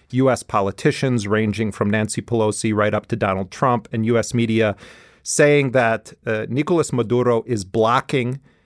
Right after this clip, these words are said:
U S aid from entering Venezuela and therefore contributing to starvation and a deterioration of the humanitarian situation in the country. What's your response?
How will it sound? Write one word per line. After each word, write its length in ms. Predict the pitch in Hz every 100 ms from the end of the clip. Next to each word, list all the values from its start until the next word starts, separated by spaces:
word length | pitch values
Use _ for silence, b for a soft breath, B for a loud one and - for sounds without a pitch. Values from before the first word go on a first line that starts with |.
| b -
U 260 | 123 127
S 360 | 120 110 - - _
aid 420 | 117 110 101 95 98 _ _
from 280 | - 107 -
entering 580 | 120 107 123 117 110 98
Venezuela 840 | 104 104 92 107 104 101 98 - -
and 260 | 110 104
therefore 360 | 117 113 - 110
contributing 640 | 110 95 - 117 120 113
to 440 | 104 - 107 104 101
starvation 840 | - - 101 101 117 110 - 110 98
and 120 | 104
a 60 |
deterioration 840 | 98 107 - 107 104 107 104 110 98
of 160 | 104 95
the 80 |
humanitarian 640 | 101 101 98 95 107 95 95
situation 520 | 98 - 104 101 101
in 60 | 101
the 80 |
country. 320 | - 107 - 113
What's 220 | 131 -
your 100 | 110
response? 500 | 95 - - -